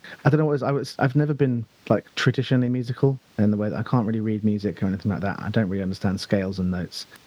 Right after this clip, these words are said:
I was pretty bad at writing bass, like, lines. So a guitarist used to kind of write a basic bass line, but I was quite good at then kind of expanding on that and playing around with it. So I knew where, like, the root notes had to be. I'd kind of write from that.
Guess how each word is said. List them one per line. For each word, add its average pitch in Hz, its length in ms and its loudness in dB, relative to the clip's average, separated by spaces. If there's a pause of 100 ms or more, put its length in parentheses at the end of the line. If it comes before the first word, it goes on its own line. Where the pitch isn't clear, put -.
(100)
I 120 80 4
was 113 200 -2 (120)
pretty 151 180 4
bad 139 300 -2
at - 80 -8
writing 135 340 0
bass, 139 400 -4 (280)
like, 113 200 2
lines. 135 480 0 (160)
So 123 180 2
a 117 60 0
guitarist 131 360 0
used 139 120 0
to 117 60 -4
kind 123 160 2
of 107 80 -2
write 127 160 -2
a - 20 -8
basic 123 360 0
bass 113 260 0
line, 87 160 -2
but 104 100 0
I - 20 2
was 117 100 -2
quite 131 260 2
good 135 100 4
at 117 80 -4
then 127 180 0
kind 120 200 0
of 107 120 -4 (300)
expanding 139 480 2
on 143 120 0
that 180 200 -2 (200)
and 120 60 6
playing 131 220 2
around 135 200 0
with 147 80 -2
it. 151 80 -4
So 143 100 2
I 131 40 6
knew 151 160 2
where, 143 120 0
like, 127 120 -4
the 117 80 -2
root 120 160 0
notes 90 200 -4
had - 160 -6
to - 100 -10
be. 92 140 2
I'd 101 160 -2
kind 107 160 2
of 104 100 -4
write 113 220 -2
from 117 180 2
that. 135 200 -2